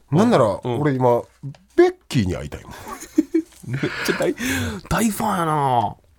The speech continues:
Speaker 2: そんなにいいんや。
Speaker 1: まあ、そんなこんなでね。
Speaker 2: はいはい。
Speaker 1: 愛の里はいいんですよ。
Speaker 2: わかりました。
Speaker 1: いかがでした？
Speaker 2: あ、あのさ、
Speaker 1: はい。
Speaker 2: 最近さ、もうちょっとこれ、まあ、ちょっとライブで言ったんやけどさ、ちょっと言いたいんやけどさ、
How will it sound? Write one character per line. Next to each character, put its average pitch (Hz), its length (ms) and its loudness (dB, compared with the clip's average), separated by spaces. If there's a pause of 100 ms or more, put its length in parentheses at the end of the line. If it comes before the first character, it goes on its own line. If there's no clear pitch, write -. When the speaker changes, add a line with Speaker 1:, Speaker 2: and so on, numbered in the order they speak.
Speaker 2:
そ - 300 -6
ん 233 200 -2
な 226 100 -2
に 185 120 -2
い 185 40 -2
い - 20 -2
ん 135 140 -2
や。 95 100 -2 (380)
Speaker 1:
ま 85 80 -4
あ、 80 40 -4
そ 101 120 -2
ん 92 40 2
な 90 80 2
こ 92 140 2
ん 87 60 2
な 76 80 0
で 71 100 -6
ね。 73 140 -4
Speaker 2:
は 98 160 0
い 95 80 -2
は 92 180 -2
い。 - 60 -12 (1120)
Speaker 1:
愛 113 120 0
の 101 80 2
里 82 240 -2
は 80 60 0
い 90 40 -2
い 107 40 0
ん 135 60 0
で 82 100 -2
す - 80 -10
よ。 - 80 -14 (120)
Speaker 2:
わ 101 80 -4
か 98 80 0
り 95 60 -2
ま 98 140 -2
し - 60 -14
た。 - 100 -10 (380)
Speaker 1:
い 107 60 -2
か 123 140 6
が 117 80 6
で 82 100 2
し - 60 -6
た？ - 80 -2
Speaker 2:
あ、 107 40 4
あ 104 40 4
の 107 80 4
さ、 123 340 4
Speaker 1:
は 90 300 2
い。 76 100 -8 (240)
Speaker 2:
最 233 240 2
近 220 200 4
さ、 120 280 4 (320)
も 117 100 0
う - 20 -2
ち - 60 -4
ょ - 0 -
っ - 20 -4
と - 80 -4
こ 185 100 0
れ、 180 240 2 (440)
ま 160 120 -4
あ、 147 80 -2
ち - 80 -10
ょ - 20 -10
っ - 20 -12
と 98 60 -2
ラ 95 100 2
イ 101 40 2
ブ 101 60 2
で 101 60 -2
言 - 20 -8
っ - 20 -20
た 101 100 0
ん 90 40 0
や 85 60 0
け - 20 -2
ど 85 60 -8
さ、 90 40 -10
ち - 0 -
ょ - 0 -
っ - 0 -
と 98 60 -2
言 104 80 2
い - 20 0
た 113 80 2
い - 20 2
ん - 40 0
や 80 40 -6
け 85 60 -12
ど 73 180 -10
さ、 - 100 -20